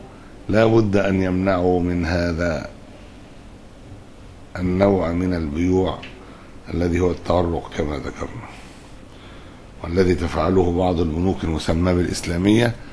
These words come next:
وتتوسع فيه في زماننا. شددت عائشة رضي الله عنها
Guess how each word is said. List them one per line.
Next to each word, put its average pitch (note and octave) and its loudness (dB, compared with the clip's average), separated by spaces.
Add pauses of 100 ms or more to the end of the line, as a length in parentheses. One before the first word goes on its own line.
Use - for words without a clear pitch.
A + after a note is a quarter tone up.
(420)
وتتوسع E2+ 4
فيه F2+ 2
في E2 0
زماننا. D2 -4 (1200)
شددت F#2 2
عائشة F2+ 0
رضي F#2 0
الله E2+ 0
عنها G2 0